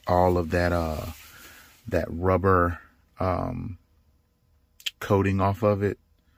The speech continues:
Then I think I did it with a one twenty, and then I went up to, like, a eight hundred or four hundred, and then an eight hundred, and to get all the scratches off of it. And then I just, I just sprayed it,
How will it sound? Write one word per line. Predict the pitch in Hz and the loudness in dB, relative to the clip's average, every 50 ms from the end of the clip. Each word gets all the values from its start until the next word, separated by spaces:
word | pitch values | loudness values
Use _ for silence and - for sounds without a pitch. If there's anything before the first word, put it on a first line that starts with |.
| _ _ _ _ _ _ _ _ - | _ _ _ _ _ _ _ _ -6
Then | 87 87 87 87 87 87 85 85 85 85 82 80 - _ - - _ _ _ _ - | -2 0 0 0 0 0 0 -2 -2 -4 -6 -8 -14 _ -20 -20 _ _ _ _ -4
I | - | -2
think | 90 - 107 98 | 0 0 2 2
I | 98 92 | 2 2
did | 92 98 95 | 2 2 2
it | 92 87 | 2 2
with | 90 85 85 | 0 -2 -2
a | 85 | -2
one | 85 92 92 92 92 90 90 87 85 | -2 0 0 0 0 -2 -2 -4 -6
twenty, | - - 104 101 95 90 85 87 | -6 -4 -2 -2 0 0 0 -2
and | 85 82 | -2 -2
then | 87 87 87 | -2 -2 -2
I | 87 | -2
went | 85 85 87 90 87 | -2 -2 -2 -2 -2
up | 85 82 - | -2 -4 -6
to, | - 92 | -6 -6
like, | 87 85 85 - - | -4 -4 -6 -6 -8
a | 80 80 80 78 76 - _ _ _ - - - - _ _ _ _ | -8 -8 -8 -10 -12 -16 _ _ _ -20 -20 -20 -20 _ _ _ _
eight | - 95 92 85 | 0 0 0 0
hundred | 87 92 92 90 85 82 82 80 - - _ - - - - - _ - - - - | 0 0 0 0 0 -2 -2 -4 -4 -8 _ -20 -20 -20 -20 -20 _ -20 -20 -10 -6
or | - 80 78 | -6 -6 -6
four | - - 95 95 95 98 | -4 -2 0 2 2 2
hundred, | 107 101 95 92 95 95 87 - | 2 2 0 2 2 0 0 0
and | 87 85 82 | -2 -2 0
then | 90 92 95 | 0 0 0
an | 90 | 0
eight | 80 95 95 95 | 2 0 0 2
hundred, | 101 104 98 98 95 98 98 90 - - - - - - - - - - | 2 0 0 0 0 -2 -4 -4 -6 -10 -18 -20 -20 -20 -20 -20 -14 -8
and | - 80 82 80 - | -6 -6 -6 -6 -4
to | - - | -6 -2
get | 78 90 90 | 0 4 4
all | 92 92 90 | 6 6 4
the | 82 82 | 2 0
scratches | - - 92 92 90 82 90 92 | -2 2 2 2 2 2 -2 -2
off | 92 92 90 98 | -2 -2 -2 -4
of | 92 87 | -6 -6
it. | 85 - | -6 -6
And | 85 82 82 | -6 -4 -2
then | 85 82 | -2 -2
I | 85 85 | -2 -2
just, | 82 82 85 82 - - - - - | -2 -2 -2 -2 -2 -6 -10 -10 -6
I | - 90 | -4 -4
just | 82 87 85 - | -4 -4 -4 -6
sprayed | - - _ _ _ - 92 85 85 82 82 | -8 -8 _ _ _ -2 0 0 0 0 0
it, | 82 82 80 | -2 -4 -6